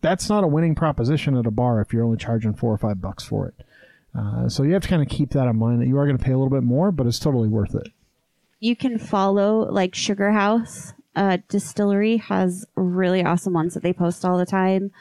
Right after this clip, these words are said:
Speaker 2: Um, also Water Pocket, I'll, I'll link to both of those, their Instagrams, just because they do feature cocktails. There are restaurants,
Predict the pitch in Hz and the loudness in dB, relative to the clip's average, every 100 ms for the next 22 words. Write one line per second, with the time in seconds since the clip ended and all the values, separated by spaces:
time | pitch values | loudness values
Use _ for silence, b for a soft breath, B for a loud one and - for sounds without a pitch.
0 | B B B - 175 165 165 - 175 175 | B B B -2 0 2 0 0 -2 0
1 | 180 170 165 170 160 165 180 - 170 - | 0 2 0 0 -2 0 0 0 0 -2
2 | _ - - 175 160 160 - 165 156 175 | _ -8 -2 0 0 -2 -4 -2 0 0
3 | 165 165 170 170 160 160 - 185 180 175 | 2 2 0 0 -2 -2 -2 -2 0 0
4 | 185 180 175 190 180 165 170 B B B | 0 -2 -2 -2 0 0 -2 B B B
5 | - 175 180 175 175 170 165 165 156 - | -4 0 0 -2 0 2 2 2 0 0
6 | 170 170 165 147 - 135 - 156 156 160 | -4 -2 -2 -2 -2 -6 -2 0 2 0
7 | 170 - 175 170 160 160 - 160 156 - | -2 -2 0 0 0 -2 -2 0 0 -4
8 | - | -12